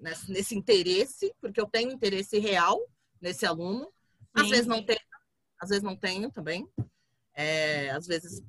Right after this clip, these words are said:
Speaker 1: não passa pelo mesmo, pelo mesmo lugar que eu venho. Mas, é, receber uma mensagem, depois de anos, de um aluno que fala assim,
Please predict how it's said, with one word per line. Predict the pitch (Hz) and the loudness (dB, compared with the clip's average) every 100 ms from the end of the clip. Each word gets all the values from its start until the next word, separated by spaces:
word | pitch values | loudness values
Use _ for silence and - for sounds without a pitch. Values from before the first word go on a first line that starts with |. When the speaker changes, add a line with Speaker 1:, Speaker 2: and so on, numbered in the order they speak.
| - | -2
Speaker 1:
não | 196 | -2
passa | 202 202 208 233 | 4 4 4 -2
pelo | 202 180 | -4 -4
mesmo, | 180 175 196 175 165 151 - | -4 -4 -4 -4 -6 -8 -6
pelo | 170 170 | -6 -6
mesmo | 175 185 | -4 -6
lugar | 165 165 160 | -2 -2 -2
que | - | -4
eu | 151 | -6
venho. | 160 180 359 - - _ _ - | -4 -4 -6 -14 -20 _ _ -12
Mas, | 170 185 190 190 190 196 185 - - - - | 0 4 4 2 0 -2 -4 -14 -16 -12 -4
é, | 180 180 180 175 170 160 147 127 - _ _ | 0 2 4 4 2 2 0 -4 -12 _ _
receber | - 214 - 226 240 277 | -2 0 2 2 6 6
uma | 330 | 6
mensagem, | 294 254 - 254 208 190 190 185 156 170 _ _ | 4 0 0 6 6 6 2 -6 -6 -10 _ _
depois | _ 175 208 196 | _ -4 0 2
de | 196 | 4
anos, | 220 220 208 185 | 6 6 4 -2
de | 185 | -4
um | 190 | -2
aluno | 190 180 180 175 | 0 0 -2 -4
que | - | -6
fala | 202 190 175 | -2 0 0
assim, | 185 196 175 | -2 -4 -6